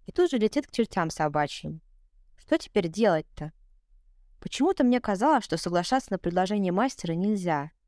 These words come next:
Что ему стоило привезти этого внука с собой, раз уж он сам сюда ходит и ему не зазорно? Есть ли вообще тот внук,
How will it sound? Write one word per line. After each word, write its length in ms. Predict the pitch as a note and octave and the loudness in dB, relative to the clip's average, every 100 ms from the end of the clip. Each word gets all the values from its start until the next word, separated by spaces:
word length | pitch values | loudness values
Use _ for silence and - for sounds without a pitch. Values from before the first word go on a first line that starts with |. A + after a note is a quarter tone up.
| _ _ _ _ | _ _ _ _
Что 220 | _ - | _ 0
ему 180 | G#4 F#4+ | 2 2
стоило 360 | - F#4 F4 C#4+ | 0 0 2 0
привезти 440 | C#4 D#4+ E4 B3+ | 0 0 0 0
этого 240 | G3+ E3 | 2 2
внука 240 | F#3 F4 - | 2 0 -2
с 60 | |
собой, 560 | - C#4+ C4 D#3+ C#3+ - _ - | -2 2 2 0 -4 -6 _ -4
раз 200 | F3+ G3 | -4 -2
уж 100 | G3 | -2
он 120 | A#3 | -4
сам 200 | - F3 | 0 -2
сюда 260 | D#3 D3 D#3 | -2 -2 -2
ходит 380 | - D#4+ G3 - | 0 0 0 -2
и 60 | F3 | -4
ему 180 | F#3+ A3+ | -2 0
не 140 | G3 | -2
зазорно? 580 | G3+ B3+ G#3 D#3+ D3 C#3+ _ _ _ _ _ - | 0 0 0 -2 -4 -10 _ _ _ _ _ -4
Есть 240 | C#4 - | -4 0
ли 60 | A#3 | 2
вообще 440 | F3+ D#3 - G#3+ | 2 2 0 -2
тот 220 | A3 G3 | -2 -4
внук, 400 | F3 - F#3 - | -4 -4 -6 -6